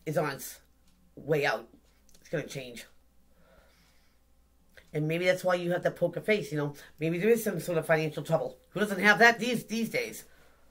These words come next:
But you play it well. And you know you're leaving that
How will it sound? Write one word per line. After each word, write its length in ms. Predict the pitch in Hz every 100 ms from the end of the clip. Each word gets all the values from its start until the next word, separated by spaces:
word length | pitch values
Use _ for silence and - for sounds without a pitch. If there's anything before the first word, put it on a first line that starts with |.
| _ _
But 120 | -
you 60 | 147
play 180 | - 165
it 140 | 151
well. 260 | 143 131 - _ _ - _ _ _ _ _ _ _ _ _ _ _ _ _ _ _ _ _ _ -
And 100 | 131
you 100 | 127
know 340 | 160 147 - - _ _ _ _ _ _ _ _ _ _ -
you're 140 | 139
leaving 320 | 147 139 131
that 240 | 151 135